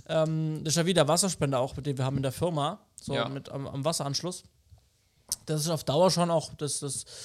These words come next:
Speaker 1: ist auf Dauer schon billiger. Ähm, und
Speaker 2: Hast du
Speaker 1: aber
Speaker 2: dann auch so eine, so eine, so eine Gaskartusche muss man sich dann kaufen, ne?
Speaker 1: Genau, die alte gibt man zurück, man kriegt eine neue, ähm,
Speaker 2: Ja.
Speaker 1: so ein Austausch-Pfandsystem.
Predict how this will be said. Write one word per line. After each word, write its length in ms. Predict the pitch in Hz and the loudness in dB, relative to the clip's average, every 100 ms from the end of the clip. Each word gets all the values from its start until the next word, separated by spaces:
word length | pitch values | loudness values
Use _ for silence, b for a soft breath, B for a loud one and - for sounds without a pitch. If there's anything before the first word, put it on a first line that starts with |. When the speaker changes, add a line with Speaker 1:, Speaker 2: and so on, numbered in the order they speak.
| B | B
Speaker 1:
ist 120 | - | -10
auf 120 | 147 - | -10 -2
Dauer 220 | 147 151 | 0 0
schon 160 | 135 127 | 0 -4
billiger. 440 | 160 165 139 160 B B B B _ | -4 -4 -4 -4 B B B B _
Ähm, 440 | - 131 127 127 127 - | -6 -4 -4 -6 -8 -12
und 240 | 143 135 | -8 -4
Speaker 2:
Hast 140 | 120 131 | -4 0
du 60 | |
Speaker 1:
aber 80 | 143 | 0
Speaker 2:
dann 80 | 135 | 0
auch 120 | 135 | -4
so 120 | 135 | -2
eine, 140 | 135 123 | -2 -2
so 100 | 117 | -4
eine, 240 | 113 110 | -4 -6
so 80 | 107 | -8
eine 120 | 107 | -8
Gaskartusche 680 | 104 113 131 123 117 113 101 | -4 -4 -4 -6 -6 -8 -8
muss 200 | 107 98 | -10 -10
man 120 | 104 | -10
sich 140 | 101 98 | -12 -10
dann 180 | 101 98 | -12 -10
kaufen, 360 | 101 101 95 | -10 -10 -10
ne? 100 | 107 170 - - | -10 -10 -12 -4
Speaker 1:
Genau, 400 | 156 131 127 127 - | -2 0 -2 -6 -6
die 100 | 156 | -2
alte 180 | 143 143 | -2 -2
gibt 180 | 147 | -8
man 100 | 135 | -10
zurück, 300 | 127 160 175 | -6 -4 -2
man 120 | 151 127 | -4 -8
kriegt 180 | - | -8
eine 80 | 131 | -6
neue, 440 | 127 139 143 139 135 _ - | -4 -2 -2 -4 -8 _ -12
ähm, 240 | 143 147 | -10 -8
Speaker 2:
Ja. 100 | 120 - | -8 -8
Speaker 1:
so 100 | - | -10
ein 60 | |
Austausch-Pfandsystem. 1000 | - 139 - 135 - 147 147 143 147 143 | -8 -8 -8 -10 -8 -10 -8 -8 -6 -8